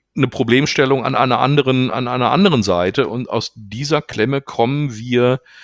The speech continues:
äh, nicht sofort raus. Wir kommen auf Sicht raus durch Aufbau von,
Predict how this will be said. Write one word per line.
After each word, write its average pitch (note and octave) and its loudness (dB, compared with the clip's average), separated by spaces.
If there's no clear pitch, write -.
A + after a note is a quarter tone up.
äh, A2 0
nicht A#2+ 2
sofort G#2+ 0
raus. B2 0
Wir G#2+ -4
kommen A#2 0
auf F2 -4
Sicht F2 -8
raus D#3 -2
durch - -6
Aufbau F#2+ 0
von, F2+ 0